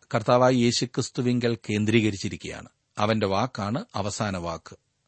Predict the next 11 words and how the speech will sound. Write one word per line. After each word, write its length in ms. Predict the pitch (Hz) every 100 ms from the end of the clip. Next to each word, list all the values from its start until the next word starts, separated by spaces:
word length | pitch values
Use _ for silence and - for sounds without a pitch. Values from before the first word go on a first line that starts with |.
| _ _ _ _ _ -
നാം 300 | 110 101 104 - - _ _ _
ഏലിയാവിനെയോ 920 | 107 98 101 110 113 117 113 120 156 - _ _
മോശയെയോ 880 | 98 101 101 113 113 113 123 160 220 - _ _ _ -
അവനോട് 560 | 101 110 113 110 110 - - - _ _ _ _ _ -
തുല്യരായി 540 | 127 147 151 110 113
ഒരിക്കലും 680 | 107 95 117 - 160 165 180 -
കാണാൻ 300 | 95 95 101
പാടില്ല. 640 | 90 80 82 82 - - _ _ _ _ _ _ _ _ _ -
എട്ടാം 260 | 107 131
വാക്യത്തിൽ 380 | 117 104 113 110
നാം 180 | 107